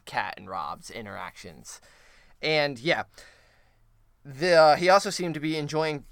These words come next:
Jane's brothers as well, the company of Rollum taking the place of Bran,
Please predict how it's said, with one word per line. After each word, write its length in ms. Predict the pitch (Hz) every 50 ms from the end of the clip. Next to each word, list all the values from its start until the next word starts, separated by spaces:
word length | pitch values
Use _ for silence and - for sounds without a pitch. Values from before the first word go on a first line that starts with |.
| - -
Jane's 280 | 147 143 143 143 139
brothers 360 | - 190 220 294 220 - 110 113
as 120 | 113 127
well, 180 | 160 208 - 190
the 80 | -
company 460 | - - 123 117 101 110 110 107 107
of 320 | 76 87 120 117 113 107 104
Rollum 460 | 117 123 131 131 131 135 139 156 190 175 _ _ -
taking 320 | - 139 131 110 123 120
the 60 | 120
place 320 | - - 123 120 110 - -
of 100 | - -
Bran, 520 | 123 123 120 117 113 110 113 139 165